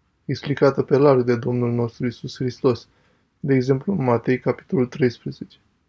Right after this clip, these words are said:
Dimensiune care este evidentă atunci când spune: „Împărăția cerurilor este înăuntrul vostru.” Luca, capitolul șaptesprezece, versetul douăzeci și unu.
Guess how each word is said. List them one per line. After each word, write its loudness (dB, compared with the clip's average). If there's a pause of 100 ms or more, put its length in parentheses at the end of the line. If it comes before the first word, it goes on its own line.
(400)
Dimensiune 2
care 4
este 0
evidentă 2
atunci -4
când -2
spune: -4 (320)
„Împărăția 4
cerurilor 2
este -4
înăuntrul -2
vostru.” -2 (840)
Luca, 2 (480)
capitolul 0
șaptesprezece, -2
versetul 0
douăzeci 0
și -12
unu. -4